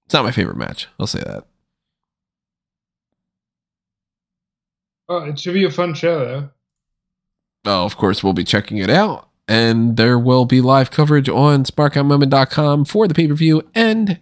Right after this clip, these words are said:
Speaker 1: immediately following afterward, the pay-per-view point post show. So make sure that you subscribe here. Make sure that you ring your little notification bell and you get those email alerts set up for when we do go live, because I'll try to go live pretty much as soon as the pay-per-view ends, but,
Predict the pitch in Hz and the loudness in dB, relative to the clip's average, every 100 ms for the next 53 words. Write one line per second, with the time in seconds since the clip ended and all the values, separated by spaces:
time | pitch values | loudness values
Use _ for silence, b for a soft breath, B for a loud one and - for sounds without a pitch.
0 | _ 135 151 160 127 127 131 120 120 113 | _ 0 2 4 2 2 2 2 2 2
1 | 107 - - 101 92 90 92 b b b | 2 0 0 0 2 0 0 b b b
2 | - 107 101 101 95 101 90 - 117 107 | 0 0 2 2 2 0 0 -2 0 2
3 | - - 101 95 92 b b b - 101 | 2 0 2 0 -2 b b b -12 -6
4 | 85 - 85 67 71 76 - - 90 85 | -4 -2 -2 0 -2 -2 -4 0 0 0
5 | 113 107 135 117 - 92 87 78 71 85 | 0 2 2 0 0 0 0 0 0 -2
6 | 82 87 85 82 82 85 - - 101 104 | -2 0 0 -2 -2 -4 -6 -4 -2 -2
7 | 92 113 208 190 117 139 131 123 156 160 | -2 0 2 0 -2 0 0 0 0 2
8 | 147 139 135 131 - 147 143 170 170 120 | 2 2 2 0 0 -2 0 -2 -4 -2
9 | 123 120 113 131 120 120 101 117 185 196 | 0 0 0 0 2 0 0 -2 0 -2
10 | - - 87 - - b b b b b | -2 -6 -6 -6 -10 b b b b b
11 | _ _ _ 60 85 92 101 90 87 78 | _ _ _ -2 -2 0 0 2 2 2
12 | 73 76 - - - 101 - 87 - 98 | 2 0 -2 -2 0 0 0 -2 0 0
13 | 90 - 92 - 98 80 92 131 175 98 | 0 0 -2 0 0 2 2 2 0 -4